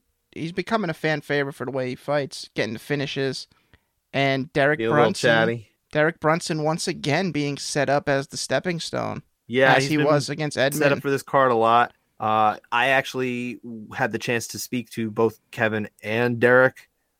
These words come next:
Speaker 2: uh, this afternoon, uh, Wednesday before we, before we recorded, and Brunson was saying he, he really wanted, uh, you know, one of those top guys. He was really hoping to get one of those names, and then the names they presented him,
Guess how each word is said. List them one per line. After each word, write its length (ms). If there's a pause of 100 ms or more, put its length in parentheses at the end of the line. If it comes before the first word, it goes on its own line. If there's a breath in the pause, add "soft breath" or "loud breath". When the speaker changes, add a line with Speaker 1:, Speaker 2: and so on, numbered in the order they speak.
Speaker 2:
uh, 180
this 160
afternoon, 680
uh, 300
Wednesday 360
before 280
we, 160 (180)
before 240
we 80
recorded, 500 (280 soft breath)
and 720 (240)
Brunson 360
was 120
saying 300
he, 460
he 220
really 280
wanted, 500
uh, 520
you 100
know, 120
one 120
of 80
those 160
top 220
guys. 280
He 60
was 140
really 200
hoping 180
to 60
get 120
one 120
of 80
those 220
names, 340
and 120
then 140
the 100
names 260
they 120
presented 500
him, 280